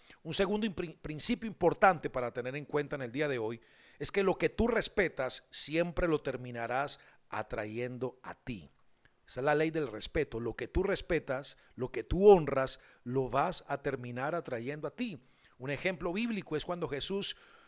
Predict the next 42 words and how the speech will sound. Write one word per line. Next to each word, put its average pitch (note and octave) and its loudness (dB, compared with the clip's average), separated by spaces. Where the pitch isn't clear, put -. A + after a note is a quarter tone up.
ah, D3+ 2
que C#3 -8
nunca G#3+ 0
convivió E3 0
con G3 0
los E3+ -2
fariseos, C#3+ 0
pero F3+ -2
un C4+ -8
día C#4 -2
un A#3 -2
hombre B3+ 0
pequeño E3+ -2
llamado C#3+ -2
Zaqueo, E3+ 2
no B2+ -10
sé D3 -12
si D#3+ -8
han D#3+ -6
leído D#3+ -2
de D3+ -4
él, D#3+ -4
han D3 -6
escuchado D3+ 2
de C3+ 0
él, C#3 -8
Subió F3+ 0
a - 4
un B3+ 0
árbol F3 2
para E3 2
mirar E3+ 2
a A3+ 2
Jesús, F3+ -4
para D#3 0
honrar F#3+ 6
a G#3+ 6
Jesús, F#3+ -2
para D#3 2
respetar E3 0
a A3 2
Jesús. G3 -4